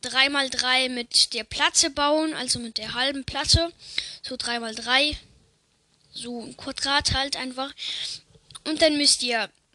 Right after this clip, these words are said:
müsst ihr halt unten dran, rundherum bei dem Zaun müsst ihr Druckplatten bauen. Und rundherum bei den Druckplatten müsst ihr, also in den Boden rein, Kolben reinmachen. Und wenn du da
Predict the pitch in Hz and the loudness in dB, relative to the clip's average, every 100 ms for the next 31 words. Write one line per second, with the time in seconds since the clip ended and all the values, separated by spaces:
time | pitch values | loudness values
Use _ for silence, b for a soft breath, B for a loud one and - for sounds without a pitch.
0 | _ _ b b b b b b b - | _ _ b b b b b b b -4
1 | 339 311 - 294 285 - 349 - 302 269 | 2 6 6 6 2 0 -2 -2 -6 -2
2 | 262 311 453 B B B B - 277 403 | 2 2 2 B B B B -6 2 2
3 | 392 339 320 359 320 285 262 247 233 - | 4 4 4 2 4 4 2 -2 4 4
4 | 285 330 359 330 277 277 - 254 233 - | 6 4 2 0 4 4 4 2 0 -2
5 | 349 - 339 339 320 339 359 370 403 B | -10 -4 -4 -2 0 4 4 0 -8 B
6 | B B B B 285 269 254 320 330 311 | B B B B -6 -4 -2 0 0 0
7 | 277 294 294 262 240 240 240 294 330 - | 2 0 0 2 2 2 -2 -4 -4 2
8 | 349 - 320 285 285 - 254 247 B B | 2 2 0 4 4 4 0 0 B B
9 | B B 254 262 - 339 381 349 311 320 | B B -4 -2 2 4 4 2 2 2
10 | 311 302 277 294 285 _ - - 254 269 | 2 4 6 6 2 _ -8 -2 0 0
11 | 269 240 226 220 226 220 220 - 262 302 | 0 -6 -10 -8 -6 -6 -6 -4 -4 -8
12 | B B B B - B B B B B | B B B B -6 B B B B B
13 | - 330 330 320 302 | -2 0 2 4 4